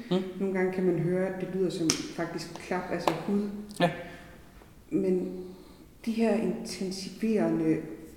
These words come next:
Speaker 2: åh, mærkelige lyde, og så, så forsvinder det.
Speaker 1: Ja.
Speaker 2: Hvad fanden er det?
Speaker 1: Ja, det er et godt spørgsmål.
Speaker 2: Fordi det er så mærkeligt,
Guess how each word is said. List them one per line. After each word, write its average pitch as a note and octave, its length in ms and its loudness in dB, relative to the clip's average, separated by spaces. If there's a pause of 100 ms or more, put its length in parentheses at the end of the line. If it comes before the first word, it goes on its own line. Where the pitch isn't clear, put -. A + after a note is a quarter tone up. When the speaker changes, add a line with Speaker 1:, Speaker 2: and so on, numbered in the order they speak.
(400)
Speaker 2:
åh, G3 560 2
mærkelige F#3+ 580 2
lyde, G3 380 4
og F#3+ 80 -2
så, G3 140 0 (720)
så - 140 -14
forsvinder F3+ 360 0
det. - 140 -6 (260)
Speaker 1:
Ja. D#3+ 60 0 (500)
Speaker 2:
Hvad G3 100 -10 (100)
fanden - 840 -12
er F2 40 -10 (100)
det? F2+ 80 -8 (880)
Speaker 1:
Ja, C3 60 -4
det B2+ 80 -10
er C#3+ 40 -8
et C3 60 -10
godt B2+ 160 2
spørgsmål. - 360 -8 (180)
Speaker 2:
Fordi G3+ 400 -8
det F#3 120 0
er F3 200 -4
så - 220 -6
mærkeligt, E3+ 600 -6